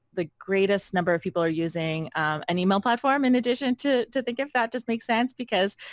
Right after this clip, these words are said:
you know, we all know that we want to, um, be communicating and marketing to that list, especially as it grows. Uh,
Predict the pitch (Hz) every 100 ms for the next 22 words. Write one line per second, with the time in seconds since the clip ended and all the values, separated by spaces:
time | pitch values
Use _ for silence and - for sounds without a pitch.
0 | - 214 202 190 196 202 202 190 196 -
1 | 190 180 180 175 175 - 175 170 170 170
2 | - 170 165 160 - _ - 247 247 254
3 | 240 226 196 208 226 240 240 - 226 220
4 | 196 190 196 220 - 208 - 185 - 208
5 | 202 196 185 180 190 202 202 - - -
6 | - 196 185